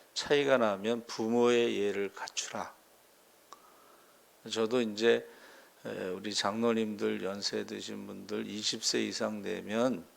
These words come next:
부모님처럼 예를 갖추는 것이, 에, 그게 이제 윤리죠. 그리고 디-,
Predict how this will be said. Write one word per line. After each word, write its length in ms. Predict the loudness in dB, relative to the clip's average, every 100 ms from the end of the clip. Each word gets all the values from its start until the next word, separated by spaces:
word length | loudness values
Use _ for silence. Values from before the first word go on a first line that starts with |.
| -20 -20 -20 -20 -16 -8
부모님처럼 1400 | -4 0 4 4 2 -2 -4 -4 -4 -2 2 2 0 -8 -10 -4
예를 360 | -2 -2 -4 -4
갖추는 600 | -10 -8 -8 -6 -8 -6
것이, 560 | -4 -2 0 -2 -2 -10 -20 -20 -20 -18 -18 -18 -20 -20 -12
에, 200 | -8 -8
그게 340 | -8 -6 -2 -2
이제 560 | -4 -6 -4 -4 -6 -10 -16
윤리죠. 920 | -8 -4 -2 -2 -2 -2 -4 -4 -10 -16 -20 -20 -20 -20 _ _ _ -20 -20 -20 -20 -4
그리고 420 | 2 4 4 2
디-, 140 | -12